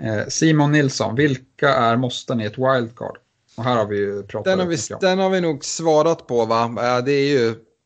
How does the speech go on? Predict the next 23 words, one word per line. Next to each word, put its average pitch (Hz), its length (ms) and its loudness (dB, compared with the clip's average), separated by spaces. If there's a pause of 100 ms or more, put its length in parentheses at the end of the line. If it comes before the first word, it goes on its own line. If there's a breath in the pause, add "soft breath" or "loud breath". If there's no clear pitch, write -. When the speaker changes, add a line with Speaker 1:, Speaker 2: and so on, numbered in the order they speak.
(280)
Speaker 2:
det 147 120 -6
är 147 60 4
ju 139 100 2
tre 139 300 2
Liverpool, 123 460 0
tre 120 240 0
Wolves. 120 680 -2
Eh, 110 760 -2 (260)
det - 300 -8
är, 110 680 -2 (120)
eh, 113 80 -8 (120)
Sarr, 131 640 2
tycker 131 240 -2
jag. 120 360 0 (180 loud breath)
Jag 113 120 -10
tycker 123 140 -2
att 120 140 -8
Pope 127 300 -2
ska - 160 -6
vara 120 140 2
en 117 260 -4
av 117 120 -2
målvakterna. 117 880 -4